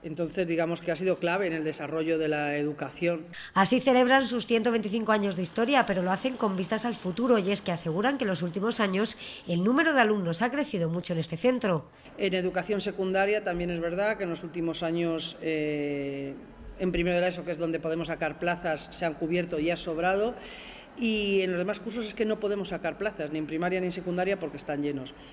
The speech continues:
Speaker 1: Eh, si hablamos de bachillerato, que es privado completamente,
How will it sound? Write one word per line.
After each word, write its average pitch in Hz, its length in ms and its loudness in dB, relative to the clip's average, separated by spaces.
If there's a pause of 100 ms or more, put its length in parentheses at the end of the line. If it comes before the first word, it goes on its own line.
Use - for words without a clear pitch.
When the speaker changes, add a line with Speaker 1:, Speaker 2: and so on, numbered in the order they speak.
(360)
Speaker 1:
Eh, 165 440 2
si 180 100 -4
hablamos 175 360 2
de 185 100 2
bachillerato, 175 760 0
que - 80 -10
es 147 80 -10
privado 160 1080 0
completamente, 180 920 0